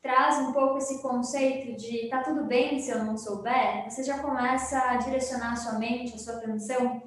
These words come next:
para as coisas que você não viu antes com a atenção que você poderia ter visto. Tudo sempre tá lá, tudo sempre esteve lá. Até estados expandidos de consciência, tá tudo lá.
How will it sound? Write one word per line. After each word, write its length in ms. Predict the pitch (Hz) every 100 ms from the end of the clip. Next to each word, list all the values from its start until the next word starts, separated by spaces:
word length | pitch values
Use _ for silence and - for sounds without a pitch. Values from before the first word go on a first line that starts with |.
| - _ -
para 100 | 247
as 120 | 247
coisas 280 | 285 285 294
que 60 | 285
você 220 | 285 294
não 220 | 294 302
viu 200 | 294 294
antes 280 | 277 269 302
com 160 | - 294
a 60 | 277
atenção 480 | 277 269 285 285
que 60 | 277
você 200 | 277 277 -
poderia 320 | 269 269 269
ter 100 | 285
visto. 380 | 202 - - - _ _ _ _ _ _ _ _
Tudo 200 | - 339
sempre 380 | 381 392 415 415
tá 140 | 381 339
lá, 340 | 220 170 -
tudo 160 | 247 269
sempre 400 | - 349 359 359
esteve 400 | - 311 294 311
lá. 400 | 233 170 - - - _
Até 400 | 208 208 247 285
estados 520 | - - 262 269 294
expandidos 680 | 285 - - 285 277 285 269
de 80 | 277
consciência, 680 | 294 277 269 262 233 233 247
tá 100 | 285
tudo 500 | 294 - 349 349 214
lá. 380 | 190 - -